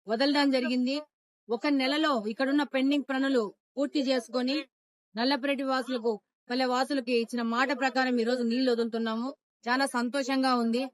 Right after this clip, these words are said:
ఆ రోజు బీటెక్ రవణ గాని, అధ్యక్షులు శ్రీనివాసరెడ్డి అన్న గాని, అలాగనే సీనియర్ నాయకులు కోరెడ్డి ప్రభాకర్ రెడ్డి అన్న గాని ఈ యొక్క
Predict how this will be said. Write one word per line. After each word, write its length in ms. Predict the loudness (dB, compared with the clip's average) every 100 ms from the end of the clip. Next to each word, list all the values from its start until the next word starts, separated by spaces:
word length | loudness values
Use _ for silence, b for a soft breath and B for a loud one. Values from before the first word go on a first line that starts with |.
| _ _ _ -4
ఆ 60 | 2
రోజు 260 | 2 0 -4 -8 _ _ -6
బీటెక్ 340 | 0 2 2
రవణ 300 | 0 0 0 2
గాని, 300 | 2 0 -2 -8 _ _ -8
అధ్యక్షులు 380 | -2 0 0 -4
శ్రీనివాసరెడ్డి 680 | -2 0 2 0 0 0 0
అన్న 120 | 0
గాని, 280 | 0 0 -2 -6 _ -6
అలాగనే 420 | -2 0 0 0 -2 _ -10
సీనియర్ 360 | -2 0 0 0
నాయకులు 400 | 0 0 -2 -4 -6 _ _ _ _ -16 -10
కోరెడ్డి 320 | -2 0 0 0
ప్రభాకర్ 400 | 2 2 2 0
రెడ్డి 140 | 0
అన్న 140 | 0 0
గాని 260 | 0 0 -2 -6 -10 -8 -4
ఈ 80 | 0
యొక్క 260 | 2 2